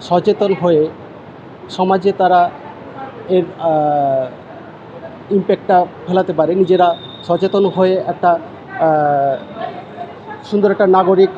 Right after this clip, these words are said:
হতে পারে। আমরা প্রত্যেকেই যদি সচেতন হই, তাহলে, আহ, আশা করি সমাজটাও সুন্দর হয়ে, হয়ে উঠবে। আমরা সেই কাজ করে চলেছি, আহ,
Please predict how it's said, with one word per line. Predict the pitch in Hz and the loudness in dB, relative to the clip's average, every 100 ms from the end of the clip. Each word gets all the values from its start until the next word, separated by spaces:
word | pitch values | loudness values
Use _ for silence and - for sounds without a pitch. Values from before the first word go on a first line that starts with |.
| - - 175 | -10 -6 -2
হতে | 185 | 0
পারে। | 175 147 180 | 0 0 0
আমরা | 175 | -2
প্রত্যেকেই | 202 196 - 226 254 | 0 -2 -2 -4 -2
যদি | 240 214 | -2 -2
সচেতন | 185 185 208 208 190 | 0 0 2 0 0
হই, | 175 170 180 | 2 2 2
তাহলে, | 202 208 220 214 - - - - - | 0 2 0 -2 -10 -16 -18 -8 2
আহ, | 185 185 180 170 | 4 4 4 2
আশা | 185 208 | -2 0
করি | 208 202 196 - - - - - - - | 4 4 4 -2 -18 -18 -16 -10 -8 -6
সমাজটাও | - 214 208 214 208 | 0 2 4 4 4
সুন্দর | 190 185 175 | 2 4 2
হয়ে, | 139 143 131 - - | 2 -2 -4 -10 -2
হয়ে | 170 | 2
উঠবে। | 156 135 123 135 - - - - - - | 2 0 -6 -12 -14 -18 -16 -16 -10 -4
আমরা | 156 170 170 160 - - - | 0 4 4 2 -4 -16 -16
সেই | - 170 | -4 -2
কাজ | 170 180 - | 0 0 0
করে | 175 165 | -2 0
চলেছি, | 170 170 - 302 - - - - - - - - | 0 -2 -4 -10 -10 -18 -18 -16 -16 -18 -14 -6
আহ, | 135 135 131 | -4 -4 -4